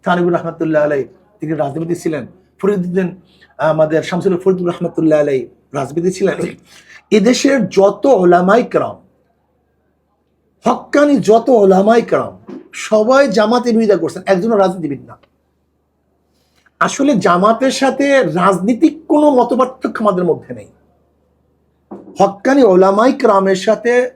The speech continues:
জামাতের আদর্শিক নৈতিক মতপার্থক্য, এটা আমাদেরকে বুঝতে হবে। যেরকম পাশ্চাত্যরা কোনো একটা জিনিসকে অন্যদিক ঘুরিয়ে দেয়, ঠিক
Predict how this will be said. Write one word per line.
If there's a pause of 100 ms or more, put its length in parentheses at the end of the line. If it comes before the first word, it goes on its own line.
(120)
জামাতের (200)
আদর্শিক
নৈতিক
মতপার্থক্য, (680)
এটা
আমাদেরকে
বুঝতে
হবে। (680)
যেরকম
পাশ্চাত্যরা
কোনো
একটা
জিনিসকে
অন্যদিক
ঘুরিয়ে
দেয়, (560)
ঠিক